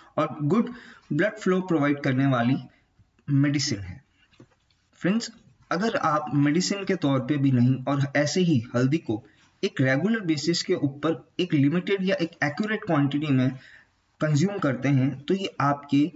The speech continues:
शरीर की इम्यून सिस्टम को बहुत स्ट्रॉन्ग करता है। और शायद एक यही वजह रही है कि इंडिया में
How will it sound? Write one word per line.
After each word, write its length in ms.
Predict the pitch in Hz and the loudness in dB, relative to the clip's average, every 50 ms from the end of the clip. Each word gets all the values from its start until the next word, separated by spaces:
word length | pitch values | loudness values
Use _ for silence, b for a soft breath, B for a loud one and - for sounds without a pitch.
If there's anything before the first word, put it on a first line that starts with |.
| B B B B B B | B B B B B B
शरीर 460 | B - - - 151 156 185 208 - - | B -6 -4 -2 0 0 -2 -2 -4 -8
की 260 | - 175 170 - - - | -4 -4 -4 -4 -2 0
इम्यून 300 | 165 165 175 196 208 208 | 2 2 2 2 0 -2
सिस्टम 440 | 143 - 160 156 - - 165 156 147 | -2 -2 -2 -2 -2 -2 -4 -4 -2
को 120 | 135 170 | -4 -4
बहुत 400 | 156 - - - - 151 139 - | -4 -6 -10 -6 -6 -4 -4 -4
स्ट्रॉन्ग 340 | - - - 113 104 107 104 | -6 -4 -4 -4 -4 -4 -6
करता 280 | - 85 82 - 92 87 | -8 -10 -10 -8 -10 -10
है। 180 | - - - _ _ _ _ _ _ _ _ _ _ _ _ _ _ _ - - _ _ - - | -10 -12 -18 _ _ _ _ _ _ _ _ _ _ _ _ _ _ _ -20 -20 _ _ -8 -6
और 60 | - | -4
शायद 320 | 202 - - 208 208 202 196 | -2 0 0 0 0 0 -2
एक 100 | 214 - - | -6 -4 -2
यही 240 | 151 147 151 170 214 | 0 0 2 2 0
वजह 260 | 196 175 151 143 151 | 0 0 0 2 2
रही 240 | 139 131 131 127 120 | 2 2 2 2 2
है 180 | 113 107 101 - - - _ - - - | 2 0 -2 -6 -14 -20 _ -18 -8 -6
कि 80 | - | -6
इंडिया 380 | - - 151 143 143 160 170 165 | -2 0 2 2 4 4 2 2
में 280 | 156 135 131 143 135 | 2 2 2 2 0